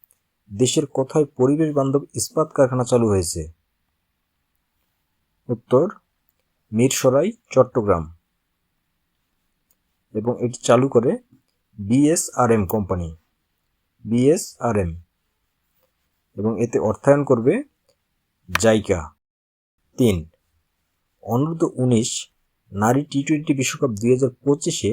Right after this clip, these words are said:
চ্যাম্পিয়ন হয় কোন দেশ? উত্তর, ভারত। ভারত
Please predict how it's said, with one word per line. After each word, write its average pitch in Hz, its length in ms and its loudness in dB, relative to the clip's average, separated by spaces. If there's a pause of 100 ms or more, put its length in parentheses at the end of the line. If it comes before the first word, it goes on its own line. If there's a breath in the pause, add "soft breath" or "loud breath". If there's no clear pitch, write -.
(760)
চ্যাম্পিয়ন 131 460 0
হয় 135 180 0
কোন 151 260 -4
দেশ? 92 180 0 (2000)
উত্তর, 120 360 0 (720)
ভারত। 95 380 2 (2500)
ভারত 101 300 4